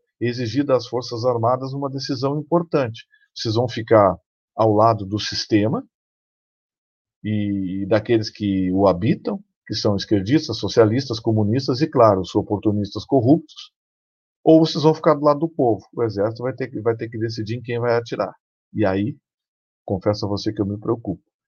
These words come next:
porque eu acredito em bruxas e acredito também em melancias.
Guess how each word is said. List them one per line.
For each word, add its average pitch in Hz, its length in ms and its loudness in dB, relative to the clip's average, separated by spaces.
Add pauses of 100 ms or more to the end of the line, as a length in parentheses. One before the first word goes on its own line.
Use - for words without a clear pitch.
(120)
porque 92 560 -2 (560)
eu 92 160 0
acredito 95 460 -2
em 92 80 0
bruxas 135 460 0
e 147 40 2
acredito 117 320 -8
também 104 260 0
em 104 40 -2
melancias. 110 640 -4